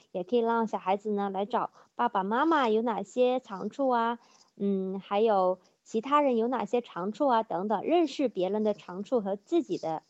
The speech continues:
长处。嗯，因为呢，这样的话呢，就可以让孩子呢，呃，得到更多的鼓励。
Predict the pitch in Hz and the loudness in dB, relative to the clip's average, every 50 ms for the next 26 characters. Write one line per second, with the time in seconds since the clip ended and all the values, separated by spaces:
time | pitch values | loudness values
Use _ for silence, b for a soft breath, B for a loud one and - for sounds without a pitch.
0 | - - - - 156 175 202 - - 311 277 226 - b b b b b b b | -20 -18 -14 -10 -10 -8 -8 -8 -4 -2 -2 -2 -4 b b b b b b b
1 | b b _ 196 196 190 190 185 185 - - 269 285 277 240 226 240 254 262 262 | b b _ -4 -2 -2 -2 -2 -4 -4 -4 -2 0 2 2 2 2 2 2 0
2 | 269 269 b b b b b b b b _ - 320 311 302 262 233 208 - - | 0 -2 b b b b b b b b _ 4 6 6 6 6 4 2 2 2
3 | 269 254 226 220 214 208 214 214 240 233 - 226 220 208 214 233 233 214 196 185 | 2 2 4 2 2 0 0 -2 -2 -2 0 2 2 2 2 0 -2 -4 -4 -4
4 | 185 208 - 220 202 196 185 185 190 196 b b b b b - - 190 185 180 | -4 -2 -2 -2 -2 0 -2 -2 -4 -6 b b b b b 0 0 2 2 2
5 | 170 165 - _ - 190 196 196 269 262 233 220 214 - 302 294 262 240 277 294 | 0 -2 -6 _ 0 0 2 4 4 4 4 2 2 2 2 2 2 2 2 2
6 | 294 262 208 208 - - 170 - - 165 254 320 285 - - | 4 4 2 0 -2 -6 -8 -8 -4 0 2 2 2 2 -2